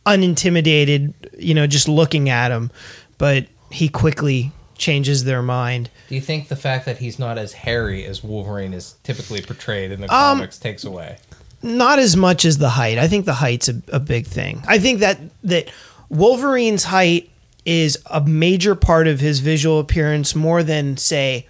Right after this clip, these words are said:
Speaker 1: Spider-Man's height or more than
Speaker 2: How about Spider-Man's youth?
Speaker 1: No, 'cause we've had all different eras of Spider-Man. You know, we've had him as a high school kid all the way to a thirty-something.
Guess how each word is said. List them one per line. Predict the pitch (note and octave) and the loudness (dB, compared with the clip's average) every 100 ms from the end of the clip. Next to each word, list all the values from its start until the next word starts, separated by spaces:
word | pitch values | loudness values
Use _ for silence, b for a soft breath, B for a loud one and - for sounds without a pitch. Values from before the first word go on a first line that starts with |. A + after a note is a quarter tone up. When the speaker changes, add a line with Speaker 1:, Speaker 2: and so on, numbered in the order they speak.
| b _ _ _ _ _ - | b _ _ _ _ _ -6
Speaker 1:
Spider-Man's | - E3 D#3+ C#3 B2 A2 A#2 - | -2 2 2 2 0 -2 -4 -4
height | C#3+ A2 - _ - - _ b b b - | -4 -4 -6 _ -20 -20 _ b b b -6
or | D3 C#3 B2+ A#2+ A#2 | -2 0 0 -2 -2
more | D3+ D#3+ D#3+ | 0 2 2
than | D3+ D3 C#3 C3 C3 B2 - | 2 2 0 -2 -4 -6 -6
Speaker 2:
How | C3+ | -6
about | A#2 G#2+ | -4 -8
Spider-Man's | - - A2 G2+ G2 F2+ - | -10 -8 -8 -8 -10 -14 -12
youth? | F#3 F#3 - _ _ _ _ _ _ _ _ _ _ _ _ _ - | -10 -12 -18 _ _ _ _ _ _ _ _ _ _ _ _ _ -10
Speaker 1:
No, | A#3 B3 A#3+ A#3 | -2 0 0 -2
'cause | A3+ B3+ | -4 -4
we've | C4 | 0
had | A#3+ | 4
all | G3 F3 | 6 6
different | E3 E3 F#3 E3+ | 4 2 2 0
eras | C#3 C#3+ D3+ | 0 0 0
of | D#3 | -2
Spider-Man. | - B2 B2+ A#2+ B2 A#2+ B2+ D3+ G3 | -4 -2 -2 -2 -2 -2 -2 -2 -2
You | D3 | -2
know, | C#3 | 0
we've | C#3+ | 0
had | D3 B2+ | 0 0
him | C3 | -2
as | B2 | -4
a | B2 | -6
high | D3 | -6
school | B2+ - C3 | -6 -4 -6
kid | - C3 B2+ | -4 -2 0
all | C3 | 0
the | B2+ | 0
way | C3 B2+ | 0 -2
to | A#2+ D3 C3 | -4 -4 -2
a | A#2+ b b b b b b _ - | -4 b b b b b b _ -16
thirty-something. | - C#3+ C3+ C3+ C3+ C3 D#3 D3+ | -4 0 2 0 0 -2 -2 -2